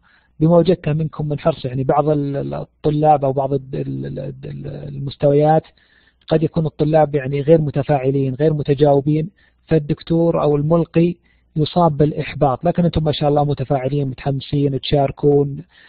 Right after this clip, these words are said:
تعلقون، تسألون، وكل هذا يجعل اللقاء يعني حي ومتفاعل وليس ميتا، ويجعل الدكتور أيضا متفاعل مع، مع الطلاب. وكما قلت لكم سابقا وأعيد وأكرر، أنتم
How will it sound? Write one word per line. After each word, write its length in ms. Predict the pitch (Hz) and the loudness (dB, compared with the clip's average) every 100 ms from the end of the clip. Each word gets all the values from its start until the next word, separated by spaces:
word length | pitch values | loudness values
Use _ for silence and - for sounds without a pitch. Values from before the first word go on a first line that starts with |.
| _ - | _ -10
تعلقون، 760 | - 147 147 - 151 151 151 147 | 2 4 2 2 4 6 4 2
تسألون، 760 | 156 143 - 156 151 156 151 147 _ _ _ | -2 -2 -2 2 4 6 4 0 _ _ _
وكل 280 | 147 - 190 | -8 0 2
هذا 200 | 170 175 | 4 6
يجعل 360 | 170 170 156 160 | 6 4 2 2
اللقاء 720 | 156 151 - 165 165 170 - _ _ _ _ _ | 2 0 0 2 4 2 0 _ _ _ _ _
يعني 640 | 160 147 143 147 151 160 - | -6 -4 -2 -2 -4 -6 -12
حي 440 | - - 185 180 | -12 2 4 4
ومتفاعل 640 | 151 151 139 147 165 127 131 | 2 -2 -2 0 2 2 0
وليس 220 | 165 - | 0 0
ميتا، 380 | 151 156 156 160 | 0 0 0 0
ويجعل 340 | 156 156 156 | 0 2 0
الدكتور 460 | 147 151 - 170 160 | 0 -4 0 0 4
أيضا 200 | 160 156 | 4 4
متفاعل 500 | 147 139 160 139 139 | 0 -2 0 0 2
مع، 200 | 147 143 _ - - _ | 0 -4 _ -20 -20 _
مع 120 | 156 147 | -2 0
الطلاب. 440 | 147 147 135 123 | 2 0 2 -2
وكما 360 | 143 147 196 196 | -2 0 2 2
قلت 240 | 180 180 | 0 -2
لكم 180 | 156 147 | -2 -6
سابقا 400 | 127 127 123 139 | -6 -4 -4 -2
وأعيد 240 | 180 165 160 | 0 2 2
وأكرر، 440 | 156 160 160 165 208 | 2 0 0 0 2
أنتم 440 | 220 - 214 226 | 2 4 4 2